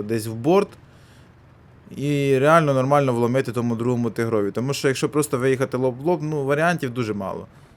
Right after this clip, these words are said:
Є у нас тут тигр якийсь. Тигр перший. Ну, жаль, що не другий. Я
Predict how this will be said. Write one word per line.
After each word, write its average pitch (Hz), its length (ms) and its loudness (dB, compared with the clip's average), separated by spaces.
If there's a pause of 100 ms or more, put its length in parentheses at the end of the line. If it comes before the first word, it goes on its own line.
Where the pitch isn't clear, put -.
Є 120 200 0
у 113 60 -2
нас 113 180 -4
тут 113 160 -8 (240)
тигр 156 360 0
якийсь. 110 540 -8 (1300)
Тигр 135 360 2
перший. 117 580 -2
Ну, 180 180 -4
жаль, 127 220 -2
що 120 160 -6
не 113 100 -6
другий. 127 360 -4
Я 117 220 -4